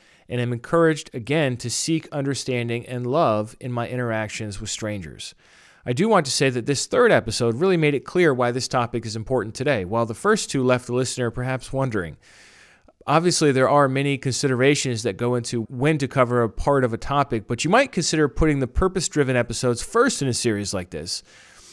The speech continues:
I listen to every episode, but it could be beneficial for listeners who don't understand the weight of a series off the bat."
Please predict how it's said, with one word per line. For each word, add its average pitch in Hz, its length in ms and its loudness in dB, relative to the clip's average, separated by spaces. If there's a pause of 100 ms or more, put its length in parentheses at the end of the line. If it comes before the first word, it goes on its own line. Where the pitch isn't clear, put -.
(200)
I - 40 -2
listen 147 240 4
to 127 60 2
every 143 220 4
episode, 131 480 2
but 120 160 2
it 113 100 -6
could 147 160 -6
be 131 120 -2
beneficial 131 500 -2
for 117 160 -6
listeners 120 480 -2
who 123 60 -6
don't 139 260 0
understand 120 480 -4
the 113 80 -2
weight 117 340 -2 (360)
of 117 160 -4
a - 20 -2
series 120 600 2
off 117 400 -4
the 117 100 -6
bat." - 460 -6